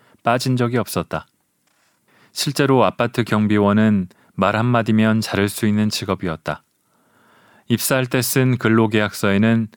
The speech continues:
사회 통념상 근로관계를 유지할 수 없다고 판단되면 계약을 해지할 수 있다라는 조항이 있었다. 여기서 말하는 사회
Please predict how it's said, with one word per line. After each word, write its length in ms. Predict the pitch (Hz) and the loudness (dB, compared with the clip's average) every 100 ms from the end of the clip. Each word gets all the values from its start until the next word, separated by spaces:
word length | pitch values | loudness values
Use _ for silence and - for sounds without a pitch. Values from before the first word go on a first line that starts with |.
| _ _ | _ _
사회 360 | - - 147 135 | -8 -2 0 -2
통념상 880 | - - 139 135 127 123 123 123 113 | -2 -2 0 0 0 0 0 2 0
근로관계를 720 | 110 117 123 120 120 120 113 | 2 2 4 2 2 2 2
유지할 400 | 98 90 117 110 | 0 0 0 0
수 260 | - - 98 | -2 0 2
없다고 460 | 78 - 127 123 | 2 -2 -2 -2
판단되면 800 | 120 127 117 110 101 98 107 110 110 _ _ - | -2 -2 0 0 0 2 2 0 -4 _ _ -6
계약을 500 | 104 104 107 107 92 | -2 0 0 -2 0
해지할 360 | 131 135 123 | -2 0 0
수 160 | 117 110 | 0 -2
있다라는 920 | 95 - 87 80 - - 101 107 107 | -2 -2 -4 -4 -12 -6 -2 0 0
조항이 380 | - 101 95 92 | 0 0 2 0
있었다. 480 | 85 82 80 78 - _ _ _ _ _ _ _ _ _ | -2 -6 -6 -8 -10 _ _ _ _ _ _ _ _ _
여기서 300 | 113 127 143 | 0 0 0
말하는 420 | 123 120 123 120 | 0 2 2 2
사회 300 | 117 127 127 | 0 0 0